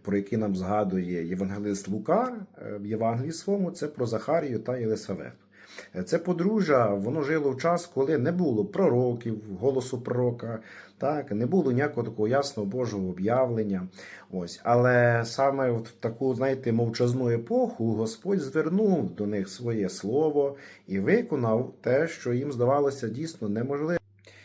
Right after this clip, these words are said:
Захарія був священником.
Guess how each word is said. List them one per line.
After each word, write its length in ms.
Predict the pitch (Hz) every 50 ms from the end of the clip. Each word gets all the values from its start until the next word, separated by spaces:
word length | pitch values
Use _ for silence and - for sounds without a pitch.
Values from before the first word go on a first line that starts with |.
| - - - _
Захарія 720 | 101 101 113 117 - - 180 214 208 180 170 143 123 110
був 460 | 98 90 90 107 120 139 151 156 151
священником. 1080 | - - - 139 143 139 - - 127 110 95 90 85 82 82 - - 82 82 85 90 92